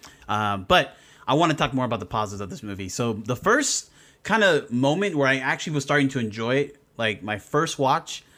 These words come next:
was Raise a Glass to Freedom. I, I'd heard the whole Alexander Hamilton before because of my, my loving and annoying friends and family who had already seen the musical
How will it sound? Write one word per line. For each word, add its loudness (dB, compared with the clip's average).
was 0
Raise 0
a -2
Glass -2
to -12
Freedom. -8
I, 2
I'd 4
heard 2
the 4
whole 2
Alexander -2
Hamilton -6
before -4
because -8
of -6
my, -4
my 0
loving 2
and 0
annoying -2
friends -2
and -6
family -4
who -8
had -2
already 2
seen 0
the 2
musical -4